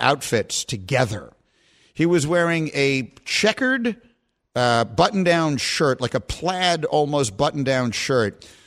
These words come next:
with a horizontally striped, very tight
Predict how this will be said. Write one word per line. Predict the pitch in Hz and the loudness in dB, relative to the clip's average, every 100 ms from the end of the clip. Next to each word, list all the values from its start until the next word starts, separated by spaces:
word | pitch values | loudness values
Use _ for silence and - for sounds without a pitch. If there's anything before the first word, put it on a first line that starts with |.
| - | -2
with | 131 147 | 0 2
a | 135 101 - _ - | 2 -2 -12 _ -6
horizontally | 160 240 254 123 165 175 151 143 | 2 2 2 2 2 0 -2 -4
striped, | 117 - - 123 139 151 151 - - - _ _ - | -2 -2 -4 -2 0 0 -2 -10 -12 -14 _ _ -6
very | 107 262 220 | 0 0 0
tight | - - 156 170 113 - | -4 -4 -2 -2 -2 -10